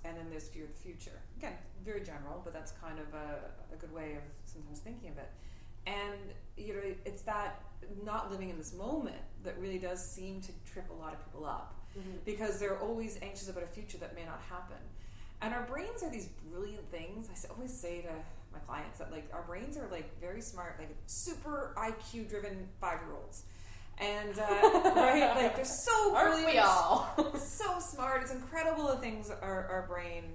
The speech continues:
Speaker 1: does. Like, I mean, man, we could fill at least ten podcasts with all the amazing things our brain does.
Speaker 2: Oh, and we will.
Speaker 1: Oh, yes.
Speaker 2: <laughs>
Speaker 1: But the, but the thing is, though, is that our, our brains, they d-, they have a very hard time understanding time. And so if it's looking to the future and it sees, you know, this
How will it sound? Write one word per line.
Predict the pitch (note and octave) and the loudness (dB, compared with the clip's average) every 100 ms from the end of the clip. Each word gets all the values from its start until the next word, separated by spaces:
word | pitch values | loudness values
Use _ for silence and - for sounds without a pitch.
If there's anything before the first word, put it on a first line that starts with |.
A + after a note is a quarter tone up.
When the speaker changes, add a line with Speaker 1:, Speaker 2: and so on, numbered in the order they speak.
| - | -2
Speaker 1:
does. | F3 D#3+ D#3 D#3+ | 0 0 -2 -4
Like, | D#3 - D#3 - | -6 -8 -10 -8
I | |
mean, | E3+ E3 E3 | -8 -8 -8
man, | E3+ D#3 | -6 -6
we | D#3 | -6
could | D#3 - - - - - | -8 -8 -10 -10 -10 -10
fill | D#3+ | -8
at | F#3+ | -6
least | G3 | -4
ten | F#4+ C4 | -2 -2
podcasts | - B2+ - C#3 - | -2 -4 -4 -6 -6
with | D3 | -6
all | D3 | -6
the | |
amazing | D3+ D3+ D3+ | -8 -8 -8
things | D3+ E3 | -8 -8
our | |
brain | D#3+ - - | -10 -12 -10
does. | - | -2
Speaker 2:
Oh, | F#3+ G3+ | 0 0
and | G3+ | -2
we | G#3 | -4
will. | - - - F#3 B3 | -4 -6 -4 0 2
Speaker 1:
Oh, | |
yes. | A3+ E3 - - G#3 - - - | 2 0 -4 -4 -2 -4 -6 -6
Speaker 2:
<laughs> | - - - | -4 -6 0
Speaker 1:
But | C#4 C4+ | 2 4
the, | C4 B3+ B3+ - | 4 4 2 -2
but | A#3 - | -6 -4
the | E4 | -4
thing | D#4 | -2
is, | B3 B3 | -2 -2
though, | F#3+ - | -2 -4
is | F3+ | -4
that | F#3 F#3 - | -2 -4 -2
our, | G3+ G4+ G4+ - - | -2 -2 -4 -6 -6
our | A3 | -6
brains, | A3 A#3+ C4+ C4+ - | -4 -4 -4 -4 -4
they | A3 | -2
d-, | - | -2
they | A3+ A3+ | -2 -4
have | - | -4
a | |
very | A#3 B3+ | -4 -4
hard | B3+ - | -4 -4
time | G#3+ G#3 | -4 -6
understanding | G3 G3 F#3 | -6 -6 -8
time. | - - D#3 D3+ D3+ - - - - - - - - - | -8 -8 -8 -8 -8 -10 -12 -12 -10 -10 -8 -10 -10 -4
And | A3 A3 | -4 -2
so | C4 A#3 | 0 0
if | |
it's | A#3 - | -2 -6
looking | D4 D#4 | -4 -4
to | D4 | -4
the | B3 | -8
future | - A3+ - A#3+ A#3+ | -8 -10 -8 -8 -6
and | F#3+ | -6
it | - | -6
sees, | - - F#3+ G3+ G3+ G3 - F3+ | -6 -6 -6 -6 -6 -8 -8 -10
you | F#3 | -8
know, | F3 F3 E3+ | -6 -6 -6
this | E3+ | -6